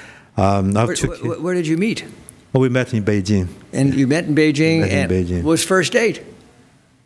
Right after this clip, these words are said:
Speaker 1: The first date?
Speaker 2: Yeah.
Speaker 1: Oh, that was back in the, uh, in the mid-nineties, I
Speaker 2: You remember
Speaker 1: believe.
Speaker 2: it?
Speaker 1: Uh, yeah, of course. <laughs> I, actually, I don't remember that date. I, I won't, I hope she won't mind.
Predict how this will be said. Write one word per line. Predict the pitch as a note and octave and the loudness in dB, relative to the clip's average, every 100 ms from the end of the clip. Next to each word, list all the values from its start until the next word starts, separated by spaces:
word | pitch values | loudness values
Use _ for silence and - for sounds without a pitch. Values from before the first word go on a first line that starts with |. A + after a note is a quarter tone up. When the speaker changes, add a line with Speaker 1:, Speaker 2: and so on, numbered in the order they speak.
| _ _ _ - _ _ | _ _ _ -20 _ _
Speaker 1:
The | F3 | -2
first | - B2+ - | 0 -2 2
date? | C3 C#3+ - - - | 2 2 -2 -10 -6
Speaker 2:
Yeah. | A#2+ A#2 | -2 -2
Speaker 1:
Oh, | G#2 | 0
that | B2+ | 0
was | C3 A#2 | 2 0
back | G#2 A#2+ A#2+ | 0 -2 0
in | A#2+ | -2
the, | A2 G#2+ G#2 G#2 G#2 F#2+ F#2+ F#2 | 0 0 0 0 0 0 0 -2
uh, | |
in | G2 G2 | -2 0
the | |
mid-nineties, | F#2+ G#2 G2 G2 G#2+ - G2 | 2 2 2 2 0 0 -2
I | F2 | 2
Speaker 2:
You | D3+ | 2
remember | C#3+ E3 A3+ | 2 2 0
Speaker 1:
believe. | D4 - | -2 -10
Speaker 2:
it? | - - D3 | -18 -4 0
Speaker 1:
Uh, | |
yeah, | D#3+ E3 | 2 2
of | C#3+ | 0
course. | - D#3+ - | 0 -2 2
<laughs> | F3 - - - | -2 -2 -14 -2
I, | D3 | 0
actually, | D3 E3+ E3+ | 0 0 0
I | |
don't | F#3 | 2
remember | F3+ D#3+ F3 | 4 4 4
that | C3 | 2
date. | G#2 A2+ G2 | 2 0 2
I, | G#2 G#2 G#2 | 0 0 0
I | |
won't, | G2+ A2 G#2+ | 2 0 0
I | G#2 | 0
hope | G2+ - G#2 | 2 0 0
she | A2+ | 0
won't | G#2 A2 G2+ | 0 0 2
mind. | G#2 G#2 G2 | 2 2 0